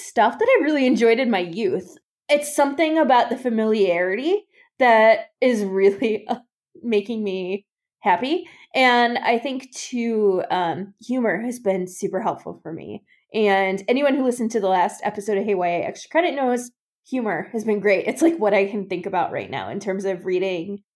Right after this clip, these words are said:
So we're gonna talk about feel-good books, and I'm just noting that I'm not gonna talk about some of my favorites, including Susan Juvie and Maureen Goo, because I talked about them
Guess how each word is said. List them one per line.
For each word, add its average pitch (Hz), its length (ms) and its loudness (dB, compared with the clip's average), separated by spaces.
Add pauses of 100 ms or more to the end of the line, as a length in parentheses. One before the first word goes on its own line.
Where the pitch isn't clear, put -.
(140)
So 294 160 0
we're 370 80 4
gonna 523 140 4 (180)
talk 339 80 -2
about 277 560 2
feel-good 247 420 2
books, 208 360 4
and 226 180 0
I'm 214 160 2
just 214 200 -2
noting 202 520 2
that 190 140 2
I'm 202 100 0
not 196 180 0
gonna 196 140 -4
talk 170 240 -2
about 175 300 0 (300)
some 190 180 -6
of 185 100 -4
my 175 180 -4
favorites, 180 540 -2
including 208 440 -4
Susan 185 360 -10
Juvie 311 260 4
and 262 100 0
Maureen 202 320 2
Goo, 262 220 -2
because 185 680 0
I 208 100 0
talked - 240 -12
about - 180 -16
them - 200 -16